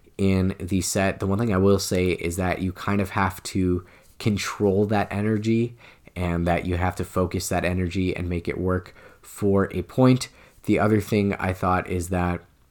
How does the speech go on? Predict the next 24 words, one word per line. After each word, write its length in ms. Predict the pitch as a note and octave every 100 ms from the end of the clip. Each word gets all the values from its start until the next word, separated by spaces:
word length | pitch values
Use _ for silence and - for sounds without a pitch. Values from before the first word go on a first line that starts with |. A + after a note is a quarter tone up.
| _ -
you 220 | G2 G2
just 420 | G2+ G2 - -
kind 300 | - G2+ G2
of 80 | F#2
have 360 | - G2 F2+ -
to 460 | - F#2+ F2+ F2+ - - - _ _ _ _ _ _ _ -
make 480 | G#2 G#2 G#2 G#2 G#2
a 60 |
more 240 | G2+ G2+ G2
definitive 560 | F#2 - G2 F#2+ F2+
turning 340 | - - F#2+ F2+
point 360 | - G2 F#2
in 160 | - F#2+
the 80 | F#2
show, 380 | - G#2+ A2+ G2+
and 100 | F#2+
that's 180 | F#2
just 160 | - F#2+
something 300 | F#2+ F#2 F#2+
from 180 | - F#2+
a 40 |
show 220 | - F#2+
design 340 | F#2 F#2+ F#2 F2+
standpoint 640 | - F#2 F#2 - F#2+ F2+